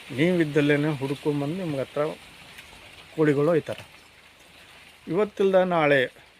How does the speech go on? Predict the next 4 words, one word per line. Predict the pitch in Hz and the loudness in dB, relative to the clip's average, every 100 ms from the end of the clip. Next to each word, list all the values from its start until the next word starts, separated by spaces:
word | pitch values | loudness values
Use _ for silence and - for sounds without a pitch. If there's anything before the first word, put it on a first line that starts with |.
| - | -8
ಇವತ್ತಾಗಲಿಲ್ಲಪ್ಪ | 131 147 - 143 143 123 - | -4 -2 2 2 2 -4 -4
ನಾಳೆ | 185 214 233 214 | -6 -2 0 2
ಒಯ್ಲಿ. | 165 135 131 - _ _ _ _ _ _ - | 2 -2 -6 -12 _ _ _ _ _ _ -6
ನಿಮ್ಗೇನದು | 175 190 202 190 170 | -4 0 2 2 4